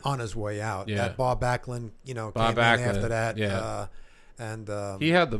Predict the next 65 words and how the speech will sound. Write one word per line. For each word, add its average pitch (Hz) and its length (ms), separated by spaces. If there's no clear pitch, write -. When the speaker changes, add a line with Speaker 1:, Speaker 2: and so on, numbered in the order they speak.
Speaker 2:
he 147 140
had 165 140
the 117 80
belt 110 280
for 107 120
a 104 40
very 143 240
long 113 160
Speaker 1:
a - 20
lo-, 123 140
Speaker 2:
time. - 80
Speaker 1:
very 139 240
long 95 280
time. 95 280
Everybody 202 320
was 139 120
surprised 127 440
about 95 180
him - 160
keeping 139 300
it 92 100
that 92 220
long, 107 320
you 123 120
know, 101 240
and, 98 240
uh, 98 300
he 123 120
had 135 80
a 127 40
little 123 220
quirkiness 110 500
about 95 280
him, 95 100
but, 95 320
uh, 90 160
Speaker 2:
Oh, 104 160
Bob 101 240
Backlund, 110 400
yeah. 98 240
Speaker 1:
<laughs> - 200
Speaker 2:
He, 113 180
uh, 107 60
Speaker 1:
yeah, 101 360
but, 107 300
uh, 107 160
Speaker 2:
he 160 80
was 190 100
a 127 40
phenomenal 147 580
t-, - 100
technical 117 540
wrestler. 110 220
Speaker 1:
Yes, 101 220
he 120 100
was 117 160
a, 107 80
Speaker 2:
Like, 104 220
Speaker 1:
definitely 117 340
a 107 40
technical - 440
Speaker 2:
uh, 107 40
Speaker 1:
wrestler. 107 220
Speaker 2:
no, 123 140
like, 107 240